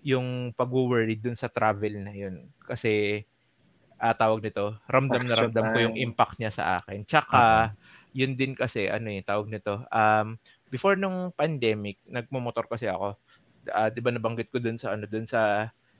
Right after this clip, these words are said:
Speaker 1: ah, parang episode zero na, yun nga, before nung pandemic, na-aksidente ako. Tas sakto, ah, marunong na rin naman ako mag-drive dun. Kaya nung neto, gamit ko na yung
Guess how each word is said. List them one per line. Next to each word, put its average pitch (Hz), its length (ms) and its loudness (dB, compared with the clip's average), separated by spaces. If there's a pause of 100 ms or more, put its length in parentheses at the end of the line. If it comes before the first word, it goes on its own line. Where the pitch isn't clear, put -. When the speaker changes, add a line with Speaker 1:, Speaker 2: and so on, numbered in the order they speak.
(120)
Speaker 1:
ah, - 100 -14
parang 104 720 0
episode 117 480 -4
zero 104 320 -2
na, 104 480 -6 (640)
yun 117 320 -4
nga, 98 80 -2 (160)
before 117 340 0
nung 131 220 -4
pandemic, 107 420 -2
na-aksidente 104 680 -2
ako. 87 240 -6
Tas - 160 -4 (160)
sakto, 104 560 -2 (560)
ah, 110 160 4
marunong 120 400 0
na 117 80 0
rin 117 160 -2
naman 110 240 -4
ako 107 160 -6
mag-drive 104 480 -4
dun. 98 160 -6
Kaya 104 240 0
nung 107 400 -6 (400)
neto, 95 560 -4
gamit 110 320 0
ko 117 80 0
na 107 160 -4
yung 104 480 -8